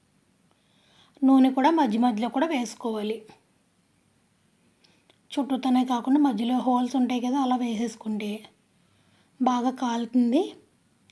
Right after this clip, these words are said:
మీడియం ఫ్లేమ్లో పెట్టుకోవాలండి స్టవ్ మటుకి. హై ఫ్లేమ్లో పెడితే ఏమవుతుందంటే దోశ కరకరలాడుతూ రాదు, మెత్తగా వచ్చేస్తుంది.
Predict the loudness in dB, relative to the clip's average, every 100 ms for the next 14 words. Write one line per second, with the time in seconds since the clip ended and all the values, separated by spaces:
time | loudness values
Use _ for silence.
0 | _ 4 6 8 8 8 8 6 6 4
1 | 0 -4 -2 0 0 -2 -4 -4 -2 0
2 | 0 0 -2 -2 0 2 2 2 2 2
3 | 0 0 -4 -4 -2 0 -2 -2 -2 -2
4 | -2 -2 -2 -2 -6 _ _ _ _ _
5 | -20 -18 -6 -2 -2 0 -4 -2 -4 0
6 | 0 2 2 2 -2 -2 -2 -4 -4 -8
7 | -2 -2 -2 -8 -14 -10 -10